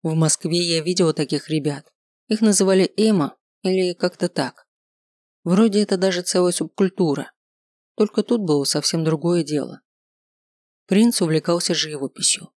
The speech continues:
Он сидел в дворцовом саду перед мольбертом и рисовал белую ажурную беседку, обвитую красными розами.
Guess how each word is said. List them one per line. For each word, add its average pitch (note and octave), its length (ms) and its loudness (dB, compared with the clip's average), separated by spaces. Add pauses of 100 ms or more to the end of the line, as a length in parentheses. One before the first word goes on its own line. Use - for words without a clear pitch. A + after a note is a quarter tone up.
(200)
Он F#3 80 2
сидел G3 320 2
в F3+ 80 -4
дворцовом E3+ 540 -2
саду E3 260 -4
перед D#3+ 220 -2
мольбертом D#3 720 -2
и - 20 -4
рисовал D#3 480 -2
белую F3+ 360 0
ажурную E3 420 -2
беседку, E3 680 -4 (220)
обвитую E3 540 -2
красными D#3+ 500 -2
розами. D#3 500 -2